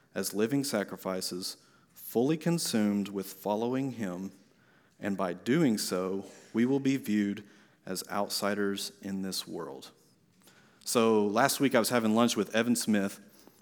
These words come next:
and he was telling me about a trip that he took to Israel once. And he said, while we were there, our tour guide was a Jewish man. And everywhere we went, he would say, "Well, you know, here's where Jesus did this, and here's where Jesus did that, and Jesus said this, and of course this." And then they went to the place where Jesus delivered the Sermon on the Mount,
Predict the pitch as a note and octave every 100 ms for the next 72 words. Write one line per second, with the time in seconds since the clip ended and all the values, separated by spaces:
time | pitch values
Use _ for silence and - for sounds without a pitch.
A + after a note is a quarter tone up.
0 | - A2 A2+ B2 A2+ - B2 A2+ A2+ G#2+
1 | G#2 G#2+ G2+ F#2+ - C3 G#2+ F#2+ A2+ A2
2 | G2+ - - C3 A#2+ G2 F#2+ F#2+ G#2+ F#2+
3 | G2 - - - - - G#2 A2 G#2 A#2+
4 | G2+ G2 A2+ B2 G#2 A2+ F3 C#3 C#3 B2+
5 | - D#3+ F#3+ B2 G2+ A2+ A#2+ - - -
6 | G2+ A2+ D3 G3+ - G#2 F2+ - - -
7 | _ - G2+ A2 C3+ D3 D3 D3+ F3 C3+
8 | G#2 A#2 G#2+ - A2+ G#2+ C3+ C#3 C#3 C3
9 | B2+ C3+ C3+ B2+ C3 C3 B2+ C3 C3 C3
10 | B2+ A2 B2+ C3 A#2+ B2+ B2 B2 B2 B2
11 | B2 A#2 B2 B2+ B2 B2 C3 A#2+ B2 A2
12 | A#2 - A2+ A2+ - - - - _ -
13 | A2 B2+ B2+ A#2 B2 A#2 A#2 A2 A#2+ A#2
14 | A2+ G2+ A#2+ A2+ G#2+ G#2+ A2 G#2+ G2 -
15 | A#2 A2+ G#2 G2+ C#3+ C#3